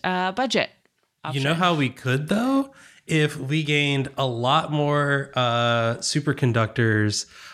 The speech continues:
Speaker 2: uh, and then those superconductors would get to hang out with us in our co-working session, where last week we actually did get to hang out with a new superconductor. Uh, don't, didn't get her permission to just talk about all of her stuff. Well,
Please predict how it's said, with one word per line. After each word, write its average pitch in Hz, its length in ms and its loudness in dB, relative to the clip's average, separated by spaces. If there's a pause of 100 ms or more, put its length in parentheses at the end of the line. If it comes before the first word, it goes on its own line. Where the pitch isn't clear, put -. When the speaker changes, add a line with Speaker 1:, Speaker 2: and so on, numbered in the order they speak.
Speaker 2:
uh, 117 260 2
and 135 220 -2
then 220 260 0
those 156 220 2
superconductors 131 680 0
would 131 80 -2
get 127 140 -2
to 131 80 -4
hang 127 200 -2
out 123 220 2
with 127 160 -4
us 113 320 -2
in 120 140 -2
our 110 80 -2
co-working 131 560 2
session, 110 640 0
where 107 380 2 (300)
last 226 300 -2
week 180 180 -2
we 160 120 2
actually 214 360 -2
did 170 340 0
get 143 140 -8
to 147 80 -10
hang 127 180 2
out 120 140 2
with 120 160 -4
a 123 40 0
new 117 120 2
superconductor. 107 1040 -2
Uh, 117 420 0 (800)
don't, 151 460 0
didn't 147 240 0
get 156 400 0 (160)
her 170 160 0
permission 156 840 0
to 139 440 2 (640)
just - 300 -6
talk 147 240 0
about 151 180 2
all 151 200 2
of 151 80 -2
her 165 120 -2
stuff. 175 560 0
Well, 139 400 2